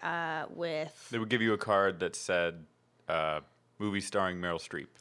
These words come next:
Speaker 2: And you went, like, one at a time, and you had to name, uh, Kramer versus Kramer.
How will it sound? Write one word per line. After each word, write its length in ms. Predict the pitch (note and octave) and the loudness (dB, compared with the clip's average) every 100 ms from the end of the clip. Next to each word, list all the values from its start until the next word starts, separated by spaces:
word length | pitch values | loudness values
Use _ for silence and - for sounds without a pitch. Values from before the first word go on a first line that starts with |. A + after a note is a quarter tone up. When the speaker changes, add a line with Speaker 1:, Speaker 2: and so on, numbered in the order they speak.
| - | -8
Speaker 2:
And 100 | F#2 | -4
you 120 | F2+ | 0
went, 160 | F2+ E2+ | 0 -2
like, 160 | E2+ | -2
one 160 | F#2 G#2 | 2 2
at 80 | G2 | 2
a 60 | |
time, 340 | F#2 F#2+ F2 E2+ | 0 -2 -2 -2
and 100 | E2+ | -4
you 40 | E2+ | -6
had 100 | E2 | -6
to 60 | |
name, 340 | E2+ E2+ E2 D#2+ - - - - - _ _ _ - | -8 -6 -8 -10 -16 -20 -20 -20 -20 _ _ _ -4
uh, 240 | F#2 D#2+ D#2+ - | 0 0 -2 2
Kramer 240 | F3 D3 | 4 4
versus 280 | A#2+ A2+ G#2+ | 4 0 -2
Kramer. 420 | - G#2 E2 C#2+ | -4 -2 -2 -6